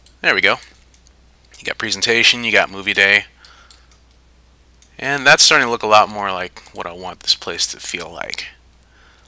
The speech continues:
Let's go ahead and hit view three again. Yeah, it's pretty nice. And then if I want to, I can go over here, get myself a nice presentation view, and I'm gonna save that too, just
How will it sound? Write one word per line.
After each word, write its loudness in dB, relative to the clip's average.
Let's -20
go -4
ahead 0
and -12
hit -12
view -14
three -4
again. -2
Yeah, -10
it's -8
pretty -12
nice. -4
And -14
then -10
if -12
I -8
want -2
to, -2
I -10
can -12
go -8
over -10
here, -6
get -20
myself -4
a -18
nice -2
presentation -10
view, -12
and -12
I'm -16
gonna -18
save -2
that -10
too, -14
just -8